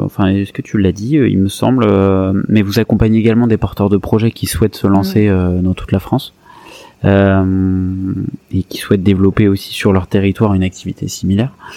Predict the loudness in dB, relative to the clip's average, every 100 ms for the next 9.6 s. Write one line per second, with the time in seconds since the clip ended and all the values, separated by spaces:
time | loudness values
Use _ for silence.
0 | -20 -20 _ -2 2 2 2 -2 -4 -8
1 | -14 -12 -6 -4 -2 0 -2 2 2 2
2 | 2 0 -2 -4 -2 2 0 0 -4 0
3 | 2 2 0 -4 -2 0 -2 0 -2 -2
4 | -2 0 0 0 0 0 -2 -6 -6 -4
5 | -2 0 -2 -4 -10 -8 -10 -6 -4 -2
6 | -2 0 2 0 2 2 4 2 2 0
7 | 0 0 2 2 0 0 0 2 0 -2
8 | -4 -20 -20 -20 -20 _ -2 0 2 2
9 | 2 0 0 -2 -4 -6